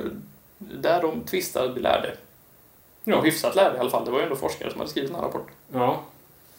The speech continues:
Speaker 1: Men det var, ja, nej, men väldigt intressant.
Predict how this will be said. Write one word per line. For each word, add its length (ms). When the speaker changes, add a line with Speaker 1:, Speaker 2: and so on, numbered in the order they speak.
Speaker 1:
Men 160
det 80
var, 180
ja, 280
nej, 120
men 160
väldigt 240
intressant. 480